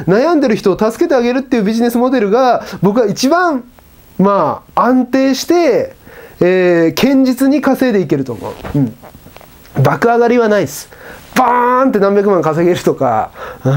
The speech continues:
ん、そういうのはあんまりないと思うけど、でも堅実に稼げてる。稼げていける。なぜなら、あのー、時代によって左右されないから。だから簡単に言うと、その、夜のね、あの、風俗のお店のお仕事と一緒。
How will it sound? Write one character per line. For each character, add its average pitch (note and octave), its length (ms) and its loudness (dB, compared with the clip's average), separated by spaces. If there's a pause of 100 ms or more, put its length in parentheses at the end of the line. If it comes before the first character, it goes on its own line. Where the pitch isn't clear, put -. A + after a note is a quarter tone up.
(140)
ん、 C3 40 -2
そ A3+ 140 0
う D4 40 2
い - 20 2
う - 40 2
の A3+ 60 4
は D#3+ 120 2
あ - 20 2
ん F#3+ 80 2
ま G#3 60 2
り G3+ 100 0
な G3 180 2
い B3+ 100 2
と C4 160 0
思 F#3 180 0
う A#3 160 0
け E3+ 120 0
ど、 F3+ 360 0 (360)
で C4+ 80 2
も C4+ 80 2
堅 F4 300 2
実 D#4 240 0
に E4+ 100 2
稼 A#3 320 0
げ G3 120 0
て C#3 120 -4
る。 - 120 -12 (100)
稼 G#3+ 280 0
げ F3+ 80 2
て A2 140 -4
い G#2+ 60 -6
け A#2+ 100 0
る。 B2+ 100 2
な C4+ 160 2
ぜ D4+ 120 2
な A3+ 120 2
ら、 A3+ 400 0 (480)
あ F#3+ 160 2
の F3 580 2
ー、 - 20 2
時 G3+ 160 0
代 D4+ 180 2
に C#4+ 80 2
よ C#4+ 100 0
っ C#4 40 -4
て E4 140 0
左 F#4 240 2
右 G3 120 2
さ E3 160 0
れ D#3 80 2
な D3+ 140 0
い C3 80 -2
か G2 120 -6
ら。 - 200 -6 (380)
だ G#3+ 100 4
か A3 80 2
ら E3 260 2
簡 C4+ 220 0
単 D4+ 160 2
に E4+ 60 4
言 G4+ 60 2
う G4+ 40 -8
と、 D4 100 0
そ G#3 100 2
の、 F3 320 2
夜 B3 240 2
の D3 140 -2
ね、 A#2+ 220 -2
あ C#3+ 100 0
の、 D3+ 120 2
風 A#3 220 0
俗 G#3+ 220 0
の D3 120 2
お C#3+ 60 2
店 D3+ 220 0
の D3+ 140 2
お D3 60 2
仕 E3 100 -2
事 C#3+ 180 0
と A#2+ 100 -6
一 A2+ 100 -2
緒。 - 380 -4